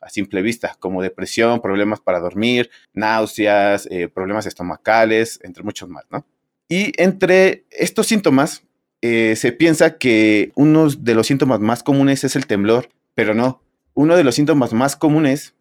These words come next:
se trata del congelamiento en la marcha, que es el que tiene un, un ochenta por ciento de incidencia entre los pacientes.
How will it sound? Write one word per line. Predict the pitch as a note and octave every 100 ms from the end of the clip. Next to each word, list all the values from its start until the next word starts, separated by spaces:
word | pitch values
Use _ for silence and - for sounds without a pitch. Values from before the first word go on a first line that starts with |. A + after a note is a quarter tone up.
| _
se | A#2
trata | A2+ A#2+ C#3+
del | A#2+
congelamiento | G#2+ G2 G#2 G#2+ A#2 C3+
en |
la | A#2+
marcha, | G#2 - - - _ _
que | B2
es | A#2+
el | C3+
que | B2
tiene | B2 C3+
un, | C3+ C3+ C3 -
un | C3+
ochenta | C#3+ D3 C#3 D3
por | A2+
ciento | B2 C3
de | B2+
incidencia | A2 G2+ A2 C3
entre | C3+ A2+
los | G2 -
pacientes. | F#2 A#2+ A#2 - -